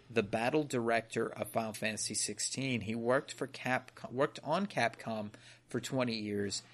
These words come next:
and a designer on Devil May Cry five and Dragon's Dogma. To pause here, Yelta, I know that we have talked before about the, the, the battle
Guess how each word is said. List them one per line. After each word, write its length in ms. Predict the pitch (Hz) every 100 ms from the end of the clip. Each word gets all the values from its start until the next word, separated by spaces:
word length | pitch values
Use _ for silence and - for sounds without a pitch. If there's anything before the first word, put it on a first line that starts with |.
| - - -
and 160 | 110
a 200 | 110 113 101
designer 680 | 110 101 117 123 143 147 135
on 200 | 120 104
Devil 300 | 113 120 117
May 180 | 113
Cry 340 | 110 - 110 107
five 400 | - 113 110 104
and 140 | 120 104
Dragon's 640 | - 110 107 104 101 -
Dogma. 560 | - 127 127 127 117 104 - - - -
To 100 | -
pause 460 | 113 - 160 165 151
here, 300 | - 160 156
Yelta, 480 | 131 120 117 127 113
I 220 | 117 120
know 760 | 123 135 165 185 143 113 117 147 - - - _ -
that 100 | 117
we 160 | 120 120
have 140 | 113
talked 360 | - 123 120 113
before 520 | 110 - 127 120 117
about 720 | 113 104 104 104 104 107 - - - - -
the, 120 | - 107 - -
the, 340 | 120 113 104 80
the 100 | 110 101
battle 540 | - 117 120 110 107